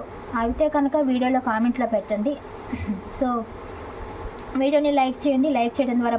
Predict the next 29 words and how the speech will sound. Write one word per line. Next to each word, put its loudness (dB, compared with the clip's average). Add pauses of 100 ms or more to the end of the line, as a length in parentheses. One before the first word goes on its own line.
పాజిటివ్ 0
వైబ్స్ -2
మీకు -2
కనెక్ట్ -4
అవుతాయి. 0
మీ -2
ఫ్రెండ్స్ 2
ఎవరైనా 2
ఉంటే 2
వారికి 0
షేర్ 2
చేయండి. 0
మన 0
వీడియోస్ -2
చాలా 0
మోటివేషనల్‌గా -2 (100)
ఉంటాయి, -2 (960)
so 0 (100)
హెల్పింగ్గా 2 (100)
ఉంటాయి. 2 (300)
ఎవరైనా 2
సబ్స్క్రైబ్ 0
చేసుకోకపోతే 0 (100)
ప్లీజ్ -2
సబ్స్క్రైబ్ -4
చేసుకోండి. -2
ఇప్పటి -4
వరకు -4
చేసుకోకపోతే -2